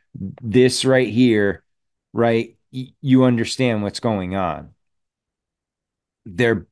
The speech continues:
getting in the way. The, these telecom companies have plans in place. They wanna move forward. Nope, there's red tape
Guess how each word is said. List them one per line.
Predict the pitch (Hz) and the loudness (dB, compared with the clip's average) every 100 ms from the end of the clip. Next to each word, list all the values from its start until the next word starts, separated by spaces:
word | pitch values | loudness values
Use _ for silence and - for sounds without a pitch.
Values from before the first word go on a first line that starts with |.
| - | 0
getting | 147 151 139 139 | 2 4 4 4
in | 127 | 4
the | 120 | 4
way. | 117 104 87 | 2 0 -2
The, | 82 98 101 | -4 -8 -6
these | 101 92 | -8 -6
telecom | - 117 113 117 110 107 | 0 2 2 0 -2 -2
companies | 120 104 113 110 107 | -2 -2 -4 -4 -6
have | 110 107 107 | -2 -2 -2
plans | - 117 113 107 | -2 -2 -2 -4
in | 98 | -6
place. | - 117 117 | 0 0 2
They | 117 | 0
wanna | 95 92 | -2 -2
move | 90 90 | -4 -6
forward. | - 127 127 123 101 | 0 2 4 2 2
Nope, | 117 117 104 | -2 -2 -4
there's | 98 | -4
red | 92 101 82 | -2 -2 -2
tape | 98 76 _ | -6 -6 _